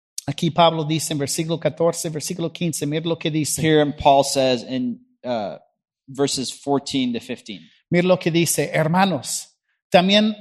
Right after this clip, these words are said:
Speaker 1: los rogamos que amonesten a los holgazanes, estimulen a los desanimados, ayuden a los débiles y sean pacientes con todos."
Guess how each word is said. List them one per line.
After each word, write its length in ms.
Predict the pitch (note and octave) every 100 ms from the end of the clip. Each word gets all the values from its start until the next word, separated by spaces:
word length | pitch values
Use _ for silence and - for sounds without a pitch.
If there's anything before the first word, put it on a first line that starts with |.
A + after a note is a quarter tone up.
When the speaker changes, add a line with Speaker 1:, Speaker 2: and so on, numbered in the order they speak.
| -
Speaker 1:
los 240 | E3+ - C4
rogamos 1040 | C#3+ D3 C#3+ E3 G3 D#3 B2+ - - - _ _
que 120 | -
amonesten 680 | F3 E3 D#3+ F#3 G3 - G#3
a 80 | F#3
los 240 | D#3+ - -
holgazanes, 1080 | E3 D3+ C3 F#3+ F3+ C3 - - - _ _
estimulen 680 | D#3 - E3+ F3 A3 A3+ A3 A#3
a 60 | D#3+
los 160 | D#3+
desanimados, 920 | D#3 D#3+ E3+ E3 F#3 G3+ G3 C#3 - - - _ -
ayuden 500 | D#3+ F#3+ A#3+ A#3+ B3+
a 80 | F3
los 220 | D#3+ C#3
débiles 520 | D#3+ G3 A3 A3+ -
y 140 | C#4 F#3
sean 260 | - F3 E3
pacientes 840 | E3 - - F#3 F#3 A3 - - _ _
con 200 | - C3
todos." 680 | - D#3 C3 - - - -